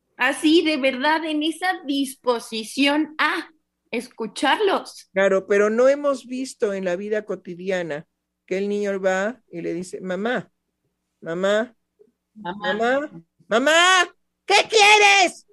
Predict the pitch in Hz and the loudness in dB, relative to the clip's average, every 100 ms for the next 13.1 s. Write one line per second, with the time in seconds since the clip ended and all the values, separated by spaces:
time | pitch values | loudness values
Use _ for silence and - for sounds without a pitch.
0 | _ _ _ - - - - - _ - | _ _ _ -18 -16 -16 -16 -16 _ -20
1 | _ - 147 - _ _ 147 143 _ 185 | _ -16 -16 -16 _ _ -20 -20 _ -12
2 | 220 - 196 214 208 196 202 202 - 247 | -12 -6 -4 -2 -2 -4 -6 -8 -4 -2
3 | 254 269 254 196 - 220 247 196 196 - | -2 -2 -4 -6 -8 -10 -8 -14 -12 -6
4 | 190 196 _ _ _ _ _ _ _ _ | -6 -8 _ _ _ _ _ _ _ _
5 | _ _ _ _ _ _ _ 143 160 165 | _ _ _ _ _ _ _ -20 -18 -14
6 | 180 240 262 220 - 196 196 208 226 233 | -4 -2 -2 -6 -6 0 2 2 2 0
7 | 262 240 214 - 247 226 180 196 214 226 | 0 -2 -2 -4 -6 -6 -6 -6 -6 -8
8 | 214 214 214 202 190 180 190 196 202 202 | -8 -6 -4 -4 -8 -12 -10 -10 -6 -6
9 | 208 220 226 247 311 - - 208 214 214 | -8 -4 0 0 0 -6 -8 -6 -6 -2
10 | 233 233 247 - 190 175 220 226 233 226 | -2 0 -4 -6 -10 -8 -4 2 4 4
11 | 220 269 269 339 262 233 269 285 - 208 | 2 2 2 0 2 0 0 -2 0 0
12 | 226 277 214 180 220 - 175 165 170 220 | 0 -4 -6 -8 -10 -8 -8 -6 -8 -10
13 | - | -14